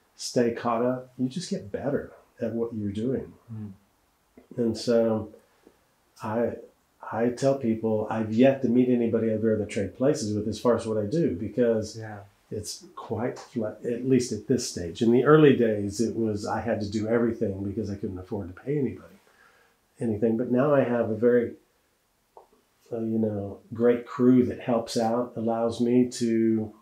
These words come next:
Speaker 1: literally travel the world tracking down rare books and documents.
Speaker 2: It's just the best.
Speaker 1: It's, and you're always learning, because the books are the stories, and when you learn about them,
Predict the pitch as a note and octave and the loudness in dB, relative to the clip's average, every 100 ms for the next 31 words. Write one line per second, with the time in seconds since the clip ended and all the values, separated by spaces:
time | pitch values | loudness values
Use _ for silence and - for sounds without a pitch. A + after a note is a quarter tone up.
0 | _ _ _ - A#2+ D3 A2+ G2+ - A#2 | _ _ _ -2 0 2 2 0 -2 0
1 | A#2 G#2+ B2+ A2+ - G#2+ A#2 A2+ A2 A2 | 0 0 -2 -2 -4 -4 -2 0 0 0
2 | A2+ G#2+ G#2+ A2 A2 A2 - B2 A#2+ A#2+ | -2 -2 -6 -6 -6 -6 -4 -6 -6 -10
3 | - - - - - A#2+ - G2 A#2+ G#2 | -18 -18 -14 -12 -8 -10 -10 -4 -2 -2
4 | - - - B2+ A#2+ A2+ - - - _ | -8 -14 -4 2 2 0 -10 -16 -18 _
5 | - C3 C3+ C3 - - B2+ C3+ C#3 C3 | -8 2 4 4 2 -2 4 4 6 4
6 | A2+ D#3 C3+ F#2+ G2+ G#2 B2 A#2+ A#2 G#2 | 4 4 4 0 -2 -2 0 2 2 -2
7 | - A2+ G#2+ G#2 A2 C3+ B2+ - - - | -6 -8 -4 0 4 4 2 -4 -14 -16
8 | - A#2 A#2 A2 A2+ - B2 B2 B2+ B2+ | -2 0 2 0 -4 0 2 4 4 4
9 | B2 G#2 G2+ A2+ A#2 A#2 A2+ A2+ G#2+ - | 4 2 -4 -2 0 0 2 0 -2 -16
10 | _ _ _ B2+ A#2+ A2+ A2 B2 A#2+ A2+ | _ _ _ 2 4 6 4 4 4 0
11 | A2 A#2 A#2 A2 | -2 -4 -4 -4